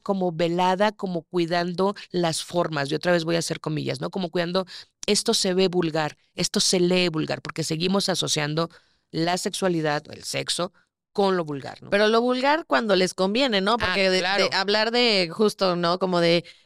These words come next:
Speaker 2: este, mujer amanece muerta porque la de, porque engañó a su esposo y eso, eso es muy vulgar.
Speaker 1: Porque
Speaker 2: Eso es
Speaker 1: la
Speaker 2: muy
Speaker 1: página
Speaker 2: vulgar también.
Speaker 1: dos de, de muchos periódicos sigue siendo la mujer en traje de baño.
Speaker 2: Exacto, ¿no? Entonces, o sea, vulgar cuando les conviene.
Speaker 1: Claro.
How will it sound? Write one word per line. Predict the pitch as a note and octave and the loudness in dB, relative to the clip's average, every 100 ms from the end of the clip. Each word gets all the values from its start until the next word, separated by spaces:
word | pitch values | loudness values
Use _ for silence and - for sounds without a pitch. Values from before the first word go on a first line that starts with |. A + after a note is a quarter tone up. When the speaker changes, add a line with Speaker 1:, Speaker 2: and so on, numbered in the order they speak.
| - | -10
Speaker 2:
este, | - G3 | -2 0
mujer | G3 G#3 A#3 B3 | 0 0 0 0
amanece | A#3 G3+ F3+ G3 F#3 F#3+ | 0 0 -2 -2 0 0
muerta | F#3 F#3 G3 F3+ E3 | 2 0 2 0 0
porque | - D#3+ D#3 - D#3+ D#3 | 2 2 2 0 2 2
la | D#3 | 2
de, | D#3 D3+ | 0 -2
porque | D3 D#3+ D#3+ D#3+ E3 D3+ | -4 -4 0 2 2 2
engañó | F3 E3+ F3+ | 0 0 2
a | F#3+ | 2
su | F#3 | 0
esposo | - F3 F3 | 0 0 2
y | D#3+ | 2
eso, | F3+ G#3+ | 2 2
eso | A3 A#3+ | 2 2
es | |
muy | G#3 F#3 | 2 2
vulgar. | E3 D#3 F3+ D#3+ - - D#3+ | 2 2 0 -2 -12 -20 -6
Speaker 1:
Porque | A#3+ A3 | -2 2
Speaker 2:
Eso | |
es | A#3+ | 2
Speaker 1:
la | |
Speaker 2:
muy | A#3 C#4+ | 2 0
Speaker 1:
página | G#3 F3+ | 0 0
Speaker 2:
vulgar | E3+ | 2
también. | G#3+ A#3 | 2 2
Speaker 1:
dos | C#4 | 2
de, | D4 C4 | 0 -4
de | F3+ G3+ | -2 -2
muchos | G3+ B3+ - - | 0 -4 -6 -4
periódicos | A#3 A3 A#3+ C4 | 0 0 0 -2
sigue | - A#3+ B3+ | -2 -2 -2
siendo | - A#3+ A3 G#3 B3 | 0 0 0 -2 0
la | A#3+ | 0
mujer | A#3+ B3 A#3 | 0 -2 -2
en | B3+ | -2
traje | B3 B3 | -4 -4
de | B3+ | -4
baño. | C4+ E4+ - | -4 -6 -6
Speaker 2:
Exacto, | E3 E3 F3 - D3 | -6 -2 -2 -4 -6
¿no? | D#3+ | -4
Entonces, | F#3 G3+ A3+ | -2 0 0
o | G3 | 0
sea, | G3+ F#3+ | -2 -2
vulgar | G3 G3+ A#3+ | 0 0 0
cuando | C4 C4 | 0 0
les | A#3 D#3 - | 0 0 -2
conviene. | D#3+ E3+ F3+ D#3 | 0 2 2 0
Speaker 1:
Claro. | G#3 B3 A#3 C#3 | 0 -2 -4 -8